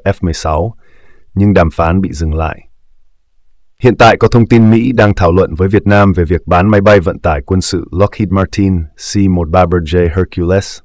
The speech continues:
cho Hà Nội. Tại sao lại có sự thay đổi này? Liệu việc mua máy bay, dù là máy bay vận tải, sẽ là một bước ngoặt cho mối quan hệ hợp tác giữa hai nước?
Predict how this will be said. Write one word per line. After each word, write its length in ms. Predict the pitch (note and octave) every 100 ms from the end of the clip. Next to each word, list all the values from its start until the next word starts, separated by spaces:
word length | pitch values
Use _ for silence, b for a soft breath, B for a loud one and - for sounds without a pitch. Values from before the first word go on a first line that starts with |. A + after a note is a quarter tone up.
| -
cho 160 | -
Hà 140 | D#2+ D#2+
Nội. 260 | D#2+ - - - _ _ _ _ - - _ -
Tại 120 | - -
sao 220 | A2 G2+
lại 140 | F#2 -
có 80 |
sự 180 | F#2+ F#2+ -
thay 140 | F2+
đổi 160 | E2 D2+
này? 300 | D#2 C#2 - _ _ _ _ _ _ _ _ -
Liệu 180 | G#2+
việc 220 | F#2 A2+ A2+
mua 140 | A#2
máy 140 | G#2+
bay, 380 | G2+ G#2+ G#2 F2 -
dù 200 | - F#2+
là 100 | F#2
máy 120 | F2 F#2+
bay 120 | G2+
vận 200 | E2 -
tải, 380 | E2 D#2 C#2 - -
sẽ 160 | -
là 100 | G#2
một 160 | F#2+ E2
bước 180 | G#2+ -
ngoặt 220 | G#2+ F2 - -
cho 140 | - F#2
mối 180 | F#2 G2
quan 180 | G2+
hệ 140 | F2+ -
hợp 140 | D#2+ -
tác 260 | G2 G2+ -
giữa 140 | E2+
hai 140 | F2
nước? 220 | F2 G2+